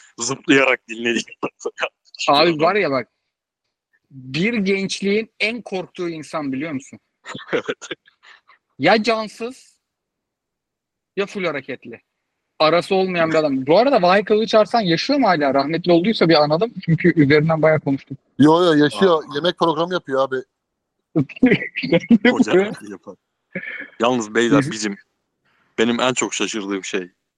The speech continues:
Speaker 1: bak, ye-, iki yüz yetmiş beş. Yüz de öbür taraftan de falan. Bizim bu konuşma iki bin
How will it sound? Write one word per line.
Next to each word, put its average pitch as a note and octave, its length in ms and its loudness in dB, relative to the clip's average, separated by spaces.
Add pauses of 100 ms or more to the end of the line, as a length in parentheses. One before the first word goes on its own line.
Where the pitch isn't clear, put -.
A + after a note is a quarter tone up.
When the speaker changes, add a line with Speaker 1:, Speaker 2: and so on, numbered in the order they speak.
Speaker 1:
bak, F2+ 200 -8
ye-, A2 120 -2
iki - 200 -10
yüz G#2 160 0
yetmiş - 380 -6
beş. - 280 -10 (440)
Yüz A2+ 300 -2
de A2 40 4
öbür A2 220 4
taraftan G2+ 600 -2
de G2 60 -4
falan. F#2+ 280 -4 (720)
Bizim A#2+ 200 4
bu A2+ 100 -6
konuşma A#2 420 2
iki - 180 -2
bin G#2 160 4